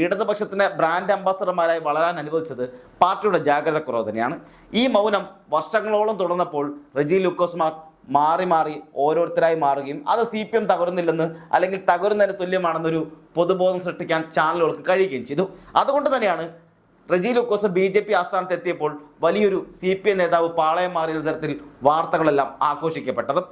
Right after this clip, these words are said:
മാധ്യമങ്ങളുടെ സ്വാധീനം തിരിച്ചറിയുന്നതിലും സോഷ്യൽ മീഡിയയിലെ ഇടപെടലിലും സി പി എം നേതൃത്വം കാലത്തിനൊത്ത് ഉയർന്നില്ല എന്ന പരിമിതമായ അല്ലെങ്കിൽ അതിൻ്റെയൊക്കെ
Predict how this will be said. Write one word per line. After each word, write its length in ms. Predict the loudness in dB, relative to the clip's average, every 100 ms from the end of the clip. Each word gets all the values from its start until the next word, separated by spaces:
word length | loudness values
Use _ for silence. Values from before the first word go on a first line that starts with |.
| -16 0 4
മാധ്യമങ്ങളുടെ 560 | 4 4 2 2 2 2
സ്വാധീനം 400 | 2 2 2 0 -2
തിരിച്ചറിയുന്നതിലും 720 | -2 0 0 2 0 0 -2 0
സോഷ്യൽ 300 | 0 2 0
മീഡിയയിലെ 280 | 0 0 0 0
ഇടപെടലിലും 460 | 0 0 -4 -6 -10 -18 -6
സി 100 | -2 2
പി 80 | 2
എം 60 | 2
നേതൃത്വം 260 | 2 0 2
കാലത്തിനൊത്ത് 540 | 2 2 0 -2 0 0
ഉയർന്നില്ല 400 | 2 2 2 2 2
എന്ന 100 | 2 0
പരിമിതമായ 500 | 0 0 0 2 2
അല്ലെങ്കിൽ 260 | 2 0 -2 -2
അതിൻ്റെയൊക്കെ 400 | -4 -2 -4 -4